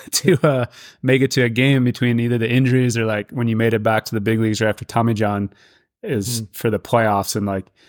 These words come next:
Speaker 1: Yankees playoff tickets were <laughs> a little,
Speaker 2: Oh.
Speaker 1: little hard to come by for, <laughs> for Lauren and I to make it out there. So,
Speaker 2: Yeah.
Speaker 1: um, it was awesome, and I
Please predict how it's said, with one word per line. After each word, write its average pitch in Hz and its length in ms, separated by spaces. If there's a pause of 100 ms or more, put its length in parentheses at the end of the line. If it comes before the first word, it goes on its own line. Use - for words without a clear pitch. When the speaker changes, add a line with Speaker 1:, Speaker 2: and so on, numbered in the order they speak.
(340)
Speaker 1:
Yankees 107 340
playoff 104 340
tickets 107 320
were 110 80 (160)
<laughs> - 100
a 117 60
little, 123 220 (240)
Speaker 2:
Oh. 120 100
Speaker 1:
little 156 200
hard 147 260
to 135 120
come 165 260
by 147 180
for, 147 180
<laughs> 185 120
for 180 200
Lauren 165 200
and 170 100
I 156 100
to 151 60
make 143 180
it 131 80
out 131 200
there. 123 160
So, 120 260 (200)
Speaker 2:
Yeah. 123 120 (380)
Speaker 1:
um, 110 240 (360)
it - 60
was 117 100
awesome, 123 340
and 123 140
I 113 120